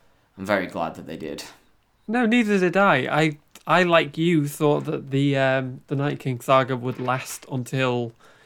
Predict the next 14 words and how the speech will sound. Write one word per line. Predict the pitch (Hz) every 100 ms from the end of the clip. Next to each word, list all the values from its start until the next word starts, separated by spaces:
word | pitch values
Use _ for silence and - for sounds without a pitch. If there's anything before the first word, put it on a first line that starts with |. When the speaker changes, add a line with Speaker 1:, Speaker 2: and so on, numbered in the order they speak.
| _ _ _ _ - -
Speaker 2:
uh, | - -
you | 143
know, | 135 127
if | 151 147 147
not | 147 131
the |
final | 123 147 143 123
episode, | 120 - 123 123
then | 139
at | -
least | 139 135 -
the | 139
penultimate | 143 131 185 - 123 -
episode. | 120 - - -